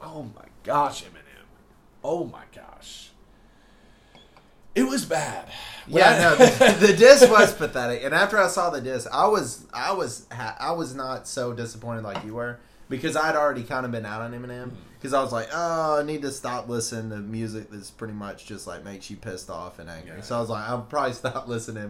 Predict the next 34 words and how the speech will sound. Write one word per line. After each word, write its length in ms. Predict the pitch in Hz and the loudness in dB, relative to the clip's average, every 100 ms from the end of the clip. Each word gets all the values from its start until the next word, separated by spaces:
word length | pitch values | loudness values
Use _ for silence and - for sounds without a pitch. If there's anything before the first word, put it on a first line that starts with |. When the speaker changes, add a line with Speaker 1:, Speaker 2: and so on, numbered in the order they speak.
| 98 | -14
Speaker 2:
Eminem." 140 | 90 110 - - | -16 -20 -20 -20
Speaker 1:
Yeah. 60 | 67 - - | -20 -20 -6
Speaker 2:
But, 300 | 165 170 147 | 0 2 0
so 180 | - 208 | -2 2
when 100 | 202 | 2
I 100 | 175 | 2
saw 240 | 190 185 | 2 2
it, 20 | |
I 60 | 165 | 2
wasn't 380 | 151 123 101 98 | 0 -2 -6 -10
that 240 | 95 117 | -8 -8
disappointed 420 | 131 123 135 135 127 | -10 -12 -12 -12 -10
'cause 100 | 117 | -8
I 80 | |
was 120 | 110 107 | -8 -8
already 280 | 107 107 | -8 -10
not 300 | 98 95 110 | -12 -12 -12
listening 280 | 110 110 101 | -12 -12 -14
to 20 | |
his 120 | 95 - | -16 -18
music. 360 | 90 117 113 - _ - | -16 -14 -14 -18 _ -6
But 100 | 247 | -2
I 60 | |
was 100 | 233 - | 0 -2
still 160 | 220 | -4
like, 220 | 185 117 - | -4 -6 -8
"Oh 160 | 151 208 | -8 -8
my," 180 | 127 101 113 | -10 -14 -12
like, 160 | 135 - - - | -12 -12 -20 -20
he's, 320 | 127 170 135 | -12 -10 -10
it 260 | 160 139 165 | -12 -6 -4
was 160 | 160 | -2
so 260 | - 233 - | 0 0 -2
obviously 880 | 135 151 170 151 131 - 123 117 - | -4 -2 -4 -4 -10 -8 -8 -10 -12